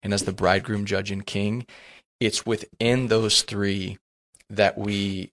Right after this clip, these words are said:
that we get born again and grow up into salvation. And so I think if we're gonna really proclaim this gospel and do it well, we have to become the message. We're, Luke seven, he says, "Wisdom shall be justified by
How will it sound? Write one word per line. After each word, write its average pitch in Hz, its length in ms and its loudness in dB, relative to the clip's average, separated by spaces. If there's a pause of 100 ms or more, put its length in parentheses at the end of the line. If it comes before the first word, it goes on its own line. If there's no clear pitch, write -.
(100)
that - 160 -2
we 98 100 -4
get 107 260 0
born 110 220 0
again 95 280 -2
and 92 120 -8
grow 90 220 -2
up 90 160 -4
into 95 200 -8
salvation. - 680 -2 (460)
And 120 120 0
so - 100 8
I 110 60 12
think 147 160 4
if 165 140 0
we're 160 80 0
gonna 127 220 4
really 107 420 4
proclaim 104 680 0
this 98 200 2
gospel 98 480 0
and 104 100 -4
do 104 140 0
it - 80 -2
well, 98 560 0 (800)
we 110 220 2
have 151 280 4
to 117 80 2
become 101 400 0
the 87 80 -4
message. - 680 0 (300)
We're, 107 320 2 (460)
Luke 123 220 4
seven, 104 300 4
he 104 120 0
says, 101 520 2 (140)
"Wisdom 123 440 2
shall 110 180 0
be 107 120 -4
justified 104 680 -2
by 98 140 -4